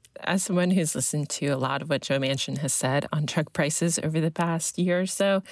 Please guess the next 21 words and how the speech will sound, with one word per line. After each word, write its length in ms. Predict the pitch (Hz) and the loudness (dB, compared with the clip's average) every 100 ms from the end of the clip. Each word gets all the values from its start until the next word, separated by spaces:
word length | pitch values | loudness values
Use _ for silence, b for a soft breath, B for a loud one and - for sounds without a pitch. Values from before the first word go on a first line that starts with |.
| B B B - | B B B -4
the 100 | 190 | -2
comments 360 | - 202 180 | 2 2 2
that 160 | - 160 | 0 -4
he 220 | - 170 | -2 0
made 500 | 160 160 156 156 143 160 | 2 4 4 2 0 -2
this 220 | 180 - | -2 -2
week 400 | 143 143 135 - | -2 0 0 0
were 380 | 143 139 131 - | 0 2 2 0
a 100 | 127 | -2
marked 520 | 135 139 143 156 147 | 0 0 0 0 -2
change 340 | - 139 156 | -2 0 2
in 200 | 180 208 | 2 4
rhetoric 400 | 202 190 208 214 | 4 2 2 0
for 180 | - 202 | -2 0
him. 400 | 202 214 214 220 202 | 2 4 4 4 2
I 120 | 185 | 0
think 180 | 170 165 | 0 0
he's 180 | 170 165 | 0 0
always 400 | 147 - 156 156 | 0 2 2 2
supported 640 | - - 139 147 160 156 | -2 -2 0 2 2 0
s-, 260 | - - | -4 -8